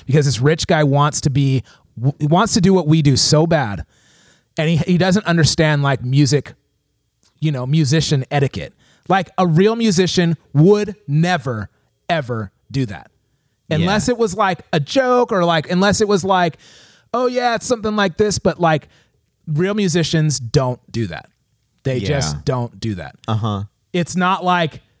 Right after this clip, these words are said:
Speaker 1: it's like going to a comedy show and being like, "Well, I've told a joke or two," and then trying to get on stage after the comedian.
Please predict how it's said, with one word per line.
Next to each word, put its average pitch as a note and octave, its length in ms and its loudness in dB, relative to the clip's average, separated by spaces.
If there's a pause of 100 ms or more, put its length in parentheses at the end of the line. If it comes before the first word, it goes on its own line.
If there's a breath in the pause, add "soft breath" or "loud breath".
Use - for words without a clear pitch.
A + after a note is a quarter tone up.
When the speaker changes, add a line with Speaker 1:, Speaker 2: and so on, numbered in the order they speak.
(100)
Speaker 1:
it's D3 180 -2
like E3+ 220 -2
going G3 240 0
to G#3+ 80 2
a G3+ 80 -2
comedy F#3 400 2
show C#3 500 2
and D3 180 0
being D3+ 300 2
like, D3+ 200 0
"Well, A#3 160 2
I've G#4 160 0
told G#3+ 200 2
a D3 80 0
joke D3 300 0
or D#3 60 2
two," C4+ 320 2
and E3 220 2
then D3 120 2
trying D3+ 320 2
to D#3 80 2
get D3 160 2
on C#3+ 160 0
stage C3+ 400 0
after C3+ 300 -2
the C3 100 -2
comedian. G#2+ 460 -4